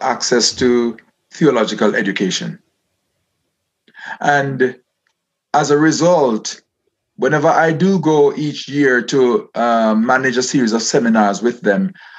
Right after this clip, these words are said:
I take as much material as I possibly can, um, to help them, because they are called, but they need training. They need to be developed. They need information. They need knowledge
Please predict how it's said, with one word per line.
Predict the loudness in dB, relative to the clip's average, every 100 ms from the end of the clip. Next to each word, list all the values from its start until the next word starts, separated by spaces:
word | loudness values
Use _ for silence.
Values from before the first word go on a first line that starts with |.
| -20 _ _ _ _
I | -4
take | -2 0
as | 0
much | -2 -2 -4 -8 -12 -8
material | -6 0 0 0
as | 0
I | -2
possibly | -2 -4 -6 -6
can, | -4 -2 -2 -4 -10 _ _ -18 -6
um, | -2 -2 -2
to | -4 -8 -6
help | -2 0 0
them, | -2 -4 -6 -14 -10
because | -4 0 2 0 -4 -10 -18 -20 -8
they | 0 2
are | 2 -2
called, | 0 2 4 4 0 0
but | 0 0 0
they | 2 4 2
need | -2 -2 -2
training. | -2 0 2 2 2 2
They | 2
need | 0 -2
to | -2
be | 0
developed. | 0 0 0 0
They | -4
need | -4 -4 -4 0
information. | 0 0 -2 -2 -2 -2
They | -2
need | -2 -2 -4
knowledge | -2 0 0 0 -4 -8